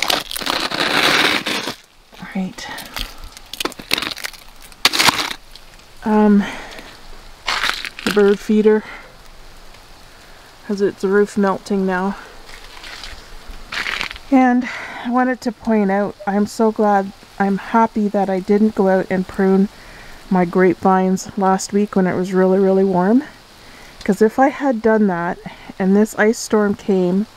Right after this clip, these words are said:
and if there was a wind, a lot of those canes would have been broken. So I'm glad I haven't touched that yet. I've been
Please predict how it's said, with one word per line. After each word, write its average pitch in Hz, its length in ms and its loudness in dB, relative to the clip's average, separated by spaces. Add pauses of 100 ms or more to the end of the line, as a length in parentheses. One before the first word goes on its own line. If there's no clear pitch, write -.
(500)
and 196 120 4
if 202 140 0
there 226 120 4
was 226 200 4
a 208 60 4
wind, 190 360 2
a 202 60 -4
lot 190 200 0
of 202 100 2
those 214 260 2
canes 185 720 0
would 202 120 0
have 190 200 -2
been 180 400 2 (1000)
broken. 196 440 2 (420)
So - 200 0
I'm 196 100 4
glad 214 320 4
I 214 40 2
haven't 196 440 -2
touched - 320 -6
that 165 200 -2
yet. 165 240 0 (960)
I've 202 220 2
been 202 260 4